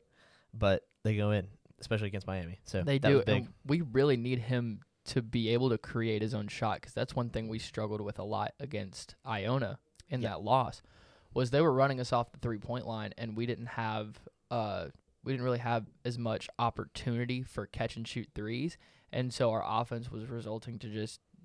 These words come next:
Speaker 2: Javon Quinterly and Jaden Shackelford driving and trying to create their own shot, which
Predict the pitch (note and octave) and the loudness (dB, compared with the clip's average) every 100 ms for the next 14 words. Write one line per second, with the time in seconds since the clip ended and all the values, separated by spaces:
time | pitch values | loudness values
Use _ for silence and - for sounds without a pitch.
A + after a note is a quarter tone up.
0 | - - B2+ B2 A2+ A2+ - A2+ A2+ A2+ | -16 -4 -2 0 -2 -4 -6 -4 -4 -4
1 | A2+ A2+ G#2 - A2 A#2 G#2+ G2+ G2+ - | -4 -4 -6 -6 -6 -6 -8 -8 -10 -6
2 | A2+ G#2 G#2+ G#2 G#2 A2 G#2+ G#2+ A#2 - | -4 -2 -4 -6 -8 -6 -6 -6 -6 -6
3 | G#2+ - A2 A2 - A#2+ F#2+ A2 - | -6 -4 -6 -6 -4 -2 -2 -4 -6